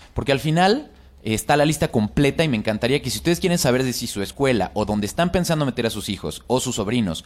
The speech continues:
o sus amigos, o sus chamaquillos, o sus nietos, eh, está en esta lista, pues revisen la edición de Chilango del mes de enero, que ya está a la venta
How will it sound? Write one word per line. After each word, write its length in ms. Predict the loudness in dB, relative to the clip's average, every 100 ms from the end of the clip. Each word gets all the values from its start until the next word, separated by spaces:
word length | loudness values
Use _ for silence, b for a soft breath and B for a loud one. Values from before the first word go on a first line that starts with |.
| B
o 100 | -4
sus 180 | -2 -2
amigos, 380 | -2 0 -2 -6
o 80 | -8
sus 260 | -8 -10 B B B _
chamaquillos, 500 | 0 0 2 2 2
o 60 | 0
sus 160 | 0
nietos, 520 | 2 2 0 -2 -4 B B B _
eh, 300 | 0 2 2 0
está 180 | 0
en 80 | 0
esta 180 | 2 0
lista, 300 | 0 -2 0
pues 160 | 0 2
revisen 380 | 2 2 2
la 60 | 2
edición 260 | 0 -2 -2
de 80 |
Chilango 320 | -2 -2 2 2
del 100 | 2
mes 140 | 2
de 80 | 2
enero, 260 | 2 0
que 140 | -2 0
ya 160 | 2
está 220 | 2 2 2
a 20 |
la 100 | 2
venta 420 | 0 0 -2